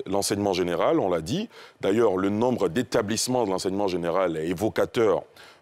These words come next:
de ce grand gap qu'il existe entre ces deux ordres d'enseignement. Pourquoi est-ce qu'on va vers l'enseignement technique, la formation professionnelle, quand on a échoué dans la vie,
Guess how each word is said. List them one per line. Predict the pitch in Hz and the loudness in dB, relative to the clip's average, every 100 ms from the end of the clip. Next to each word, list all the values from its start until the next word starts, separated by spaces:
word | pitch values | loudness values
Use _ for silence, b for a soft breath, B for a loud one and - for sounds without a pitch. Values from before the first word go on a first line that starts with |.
| - | -10
de | 73 85 82 80 | -2 0 0 -2
ce | - | -4
grand | 90 - 117 | -4 -2 -2
gap | 95 113 | 0 -2
qu'il | - 104 | -2 -2
existe | 92 80 104 - - | -2 -2 -6 -4 -4
entre | 107 | -4
ces | - 87 | -2 -2
deux | 98 90 | -2 0
ordres | 92 85 | -2 -2
d'enseignement. | 85 - 85 90 165 220 _ _ - | -4 -4 -4 -2 -2 -4 _ _ -6
Pourquoi | 135 - 127 113 80 - | -4 -2 2 2 0 -6
est-ce | - 104 | -4 -2
qu'on | - 180 | 0 0
va | 139 139 | 2 2
vers | 127 107 | 2 0
l'enseignement | 98 - 98 98 98 85 B B B B B | -2 -4 -4 0 -2 -2 B B B B B
technique, | 101 - 120 165 | -4 -2 -2 -2
la | 110 | -2
formation | 98 98 90 85 117 | -2 -2 -2 -2 -4
professionnelle, | 107 87 92 107 120 | -4 -6 -6 -4 -4
quand | - | -2
on | 123 101 | -2 0
a | |
échoué | 92 - - 120 | -2 -2 -2 -2
dans | 98 | 0
la | 87 80 | -2 -2
vie, | 92 202 | -4 -6